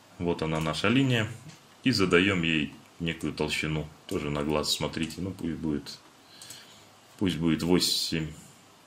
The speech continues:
нет, десять пикселей. Десять пунктов,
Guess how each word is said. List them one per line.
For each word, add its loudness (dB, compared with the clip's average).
нет, -6
десять 2
пикселей. -6
Десять 2
пунктов, -2